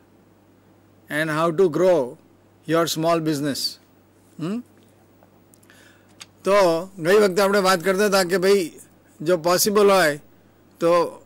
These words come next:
ફ્રી સેમ્પલ્સ આપો. જેમ કે ઘણા આઈસ્ક્રીમવાળા તમને આઈસ્ક્રીમ ચખાડે એક નાની અડધી ચમચી અને પછી ખવડાવે.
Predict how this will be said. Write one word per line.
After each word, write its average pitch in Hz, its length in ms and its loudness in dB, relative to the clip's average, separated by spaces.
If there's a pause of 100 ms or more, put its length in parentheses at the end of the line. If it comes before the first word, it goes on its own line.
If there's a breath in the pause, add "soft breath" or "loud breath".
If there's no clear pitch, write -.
(720)
ફ્રી 208 140 -2
સેમ્પલ્સ 180 500 -2
આપો. 139 400 -4 (840)
જેમ 170 180 -4
કે 185 140 -2
ઘણા 165 300 0
આઈસ્ક્રીમવાળા 180 760 0 (840 soft breath)
તમને 180 200 0
આઈસ્ક્રીમ 185 320 -2
ચખાડે 165 640 0 (300)
એક 170 120 -2
નાની 175 260 -2
અડધી 165 280 0
ચમચી 147 460 -6
અને 151 220 -8
પછી 170 260 0
ખવડાવે. 143 520 -2